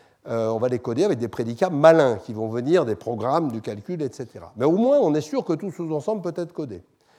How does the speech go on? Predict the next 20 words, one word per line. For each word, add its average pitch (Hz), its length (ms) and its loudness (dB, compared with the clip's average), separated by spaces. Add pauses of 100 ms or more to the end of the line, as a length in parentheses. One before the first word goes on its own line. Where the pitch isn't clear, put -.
(340)
L'intersection 214 800 6
est 165 60 4
codée 170 360 4
par, 120 400 0
euh, 98 480 -2
le « 110 240 -2
et » 208 460 2
et 147 40 0
l'union 151 380 0
par 104 160 -4
le « 120 120 -2
ou ». 320 440 2 (380)
Ça, 139 180 -8
c'est 110 180 -6
Boole 160 280 -6
qui 147 80 -6
avait 117 120 -4
déjà 113 240 -4
compris 110 320 -4
ça. 262 280 4